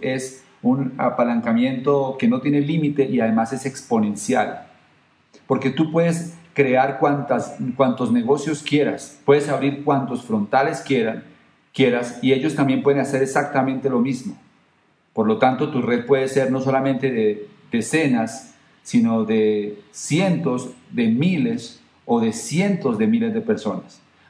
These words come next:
Porque eso básicamente depende de qué tan duplicable hayas hecho tu modelo de negocio,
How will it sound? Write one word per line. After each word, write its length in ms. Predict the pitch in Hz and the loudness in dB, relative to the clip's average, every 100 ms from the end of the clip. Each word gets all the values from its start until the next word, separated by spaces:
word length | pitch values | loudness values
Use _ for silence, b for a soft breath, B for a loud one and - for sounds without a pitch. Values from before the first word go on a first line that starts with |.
| b | b
Porque 240 | 120 156 | -2 0
eso 160 | 160 175 | 2 2
básicamente 640 | 160 160 151 127 127 135 | 2 0 0 0 0 0
depende 640 | 143 - 139 120 107 - - B - | 0 2 2 2 0 -4 -12 B -4
de 180 | 120 | 0
qué 120 | 139 143 | 2 2
tan 280 | 151 156 | 2 0
duplicable 720 | 147 151 123 113 151 151 156 160 | 2 2 0 0 2 2 2 0
hayas 260 | 143 143 | 0 -2
hecho 220 | 147 151 | -2 -4
tu 100 | 143 | -2
modelo 380 | 143 123 113 120 | 0 0 2 0
de 80 | 127 | 0
negocio, 480 | 123 104 104 - | 0 2 0 -2